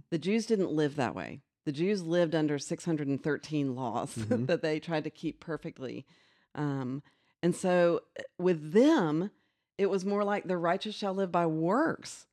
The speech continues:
Speaker 2: Mm.
Speaker 1: Like, do what you're supposed to do. And, and, but in Habakkuk, it says, "The righteous shall live by faith." Well, that doesn't even make sense.
Speaker 2: Mm-hmm.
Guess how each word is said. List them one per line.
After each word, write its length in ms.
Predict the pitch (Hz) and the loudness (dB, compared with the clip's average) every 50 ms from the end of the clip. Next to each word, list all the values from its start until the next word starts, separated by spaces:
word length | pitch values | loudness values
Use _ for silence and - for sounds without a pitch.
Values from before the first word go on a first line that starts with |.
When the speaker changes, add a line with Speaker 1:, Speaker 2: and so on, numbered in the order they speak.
| - | -8
Speaker 2:
Mm. 160 | 117 113 117 113 - _ - | -8 -6 -8 -8 -10 _ -4
Speaker 1:
Like, 160 | 185 190 170 170 165 151 139 - _ _ _ - 160 | -2 -2 -2 -4 -8 -10 -12 -18 _ _ _ -10 -2
do 240 | 151 185 208 226 240 | 2 2 4 4 4
what 160 | 247 240 - | 2 2 0
you're 140 | 196 208 190 | 0 -4 -6
supposed 340 | - - 208 202 196 - | -6 -6 -4 -4 -4 -4
to 80 | - 180 | -4 -4
do. 440 | 165 180 214 269 269 175 113 123 139 _ _ _ _ _ _ _ _ - | -2 -2 -2 -2 -2 -4 -4 -6 -8 _ _ _ _ _ _ _ _ 2
And, 220 | 175 185 185 - - - | 4 4 4 4 2 0
and, 340 | 190 190 190 185 180 170 - _ _ - - - _ _ _ _ | 2 2 4 4 2 0 -4 _ _ -16 -16 -16 _ _ _ _
but 240 | - 196 226 214 - | 2 4 4 6 6
in 180 | 208 233 277 339 | 6 4 4 4
Habakkuk, 500 | 311 247 185 160 147 156 - 190 - - | 4 0 -2 -4 -4 -4 -6 -8 -8 -8
it 120 | 190 - | -10 -8
says, 400 | - - 202 196 196 196 185 - - - - _ - | -2 2 4 4 4 2 0 -4 -12 -20 -20 _ 0
"The 80 | 196 196 | 2 4
righteous 280 | 196 190 196 196 214 190 | 6 6 4 4 0 -2
shall 160 | - 202 196 | 0 2 4
live 140 | 202 196 170 | 4 4 6
by 120 | 185 185 | 4 4
faith." 360 | 185 - 247 285 302 220 - | 2 2 2 4 4 2 2
Well, 280 | 180 180 180 180 170 - _ _ _ _ _ _ - | 2 0 0 0 -2 -4 _ _ _ _ _ _ -4
that 100 | 220 240 | -2 0
doesn't 200 | 247 240 220 226 | 0 0 0 0
even 140 | 226 214 196 | -2 -2 -2
make 180 | 196 190 160 - | -2 -4 -6 -8
sense. 480 | - - 254 302 277 - 110 - - | -8 -8 -6 -4 -4 -6 -6 -8 -6
Speaker 2:
Mm-hmm. 320 | 139 131 117 117 123 117 | -6 -4 -2 -2 -2 -4